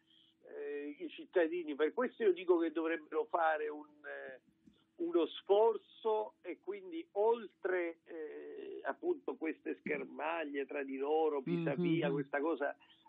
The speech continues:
Speaker 1: assolutamente insopportabile e assolutamente non interessante,
Speaker 2: Mm.
Speaker 1: eh, bisognerebbe mettere dei contenuti che giustifichino anche, se posso dirlo,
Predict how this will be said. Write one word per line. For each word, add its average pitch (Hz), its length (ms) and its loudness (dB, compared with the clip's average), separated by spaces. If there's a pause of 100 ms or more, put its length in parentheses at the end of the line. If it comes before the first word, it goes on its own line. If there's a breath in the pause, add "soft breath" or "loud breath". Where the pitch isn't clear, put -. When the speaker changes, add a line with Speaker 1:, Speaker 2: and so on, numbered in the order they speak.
Speaker 1:
assolutamente 151 680 0
insopportabile 143 1080 0
e 143 100 -2
assolutamente 147 720 -2
non 151 180 -2
interessante, 143 1160 0 (120)
Speaker 2:
Mm. 175 380 6
Speaker 1:
eh, 151 680 4 (120)
bisognerebbe 190 720 2
mettere 202 500 2
dei 151 140 -2
contenuti 156 800 -2
che 143 160 -4
giustifichino 165 920 -2
anche, 220 540 2 (200)
se 135 120 -4
posso - 420 -6
dirlo, 185 440 -4